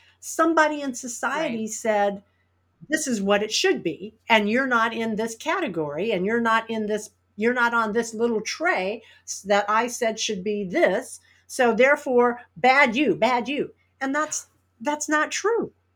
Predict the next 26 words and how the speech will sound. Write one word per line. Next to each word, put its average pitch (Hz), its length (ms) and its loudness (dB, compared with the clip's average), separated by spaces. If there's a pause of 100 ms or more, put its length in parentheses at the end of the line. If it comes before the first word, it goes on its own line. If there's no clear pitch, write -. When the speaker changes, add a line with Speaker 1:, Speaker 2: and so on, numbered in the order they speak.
(180)
Speaker 2:
Yeah. 151 140 -18
Speaker 1:
It's 262 300 0
just 226 600 -4
not 226 400 -2
true. - 560 -6 (280)
Speaker 2:
Yeah. 160 100 -20 (140)
Speaker 1:
And 233 160 2
it's, 226 220 -4 (400)
or 285 200 0
I'll 240 200 2
say, 220 400 -4
it's 233 240 -2
only 302 400 -2
true 190 720 -4
if 202 180 -8
we 233 180 -4
Speaker 2:
Huh. 214 80 0
Speaker 1:
allow 165 460 -4
it 254 160 -10
to - 80 -6
be 185 180 -6
true 180 240 -4
for 170 200 -8
Speaker 2:
That's, 143 100 -10 (160)
Speaker 1:
ourselves. - 420 -20
Speaker 2:
yeah, 165 200 -18